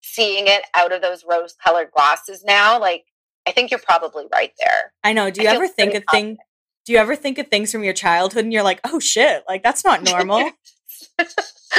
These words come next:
Speaker 1: Like, what?
Speaker 2: <laughs> Yeah.
Speaker 1: Why? <laughs>
Speaker 2: You're like, "Thank God I came out slightly okay."
Speaker 1: I know. God, it could have been, could have gone either way. <laughs>
Speaker 2: So the next song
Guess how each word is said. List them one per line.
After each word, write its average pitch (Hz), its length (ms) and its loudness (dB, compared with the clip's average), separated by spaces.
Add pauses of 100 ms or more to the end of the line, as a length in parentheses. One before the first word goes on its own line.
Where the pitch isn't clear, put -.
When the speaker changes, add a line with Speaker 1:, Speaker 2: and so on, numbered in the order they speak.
(340)
Speaker 1:
Like, 320 300 -2 (120)
what? 269 200 -2 (240)
Speaker 2:
<laughs> 571 160 -2
Yeah. 330 180 -2
Speaker 1:
Why? 349 520 0 (340)
<laughs> 339 80 -8 (840)
Speaker 2:
You're 311 80 0
like, 262 160 4
"Thank 370 220 -4
God 277 220 2
I 269 100 4
came 240 240 -4
out 196 160 0
slightly 247 440 0
okay." 202 760 0 (300)
Speaker 1:
I 220 180 0
know. 247 420 2 (120)
God, 180 340 -10
it - 160 -20
could 208 120 -20
have 202 100 -14
been, 180 220 -4 (220)
could 214 140 -6
have - 0 -
gone 196 140 0
either 170 300 -4
way. 151 300 -14 (180)
<laughs> - 440 -16 (200)
Speaker 2:
So 269 200 4
the 247 100 2
next 247 320 2
song 208 460 2